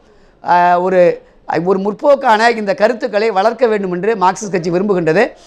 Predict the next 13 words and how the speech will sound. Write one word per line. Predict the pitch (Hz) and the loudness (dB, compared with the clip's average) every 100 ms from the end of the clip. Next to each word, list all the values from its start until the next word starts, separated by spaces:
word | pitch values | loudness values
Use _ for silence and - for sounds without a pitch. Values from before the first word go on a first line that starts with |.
| - _ | -20 _
இன்னும் | 226 277 | -4 0
சொல்லப்போனால் | 269 262 262 302 | 0 0 0 0
சாதி | 277 240 294 311 294 | 0 2 2 2 2
ஆதிக்க | 254 269 294 277 240 | 2 2 0 -2 0
மனம் | 214 240 240 | 0 -2 -4
நிலையில் | 214 262 269 | -2 0 -2
இருக்கக்கூடிய | 233 196 196 202 | -4 -8 -4 0
அவர்களுடைய | 220 - 214 240 220 185 208 | 0 2 2 2 0 2 2
மனங்களில் | 294 294 269 277 | 2 2 0 0
ஒரு | 220 | 0
மாற்றத்தை | 190 226 240 214 185 | 0 0 -2 -2 -2
ஏற்படுத்த | 208 185 180 175 | -2 -4 -4 -4
வேண்டும். | 160 180 233 | -2 -2 -4